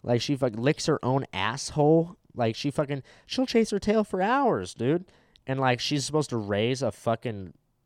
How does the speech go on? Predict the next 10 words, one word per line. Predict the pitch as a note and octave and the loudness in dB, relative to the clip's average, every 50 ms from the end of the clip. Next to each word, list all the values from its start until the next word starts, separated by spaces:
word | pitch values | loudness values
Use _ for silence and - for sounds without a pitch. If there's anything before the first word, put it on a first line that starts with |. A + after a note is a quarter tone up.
| _ _ _ _ - | _ _ _ _ -2
eight | A#2 A#2+ C3+ B2+ - | 0 0 0 0 -4
kids? | - - A2 A#2 C3+ E3+ F#3 - - - - _ _ _ _ _ _ _ _ _ _ _ _ | -6 -2 0 2 2 0 0 -2 -10 -18 -18 _ _ _ _ _ _ _ _ _ _ _ _
There's | - G#3+ F#3+ G3 | -8 -6 -4 -2
no | A3 A#3+ | 2 2
way. | A#3 A#3+ B3+ C4+ B3+ E3 G2+ F2 - _ _ _ _ _ _ _ _ _ _ _ _ _ _ _ _ | 4 4 4 4 4 2 2 0 -4 _ _ _ _ _ _ _ _ _ _ _ _ _ _ _ _
That's | - - D#3+ F3 - | -2 2 2 2 4
why | - A#3 | 4 4
there's | A3 G3 E3+ | 4 4 2
so | - - F3+ F3 | 2 0 0 0
many, | E3+ D#3 E3 | 2 2 0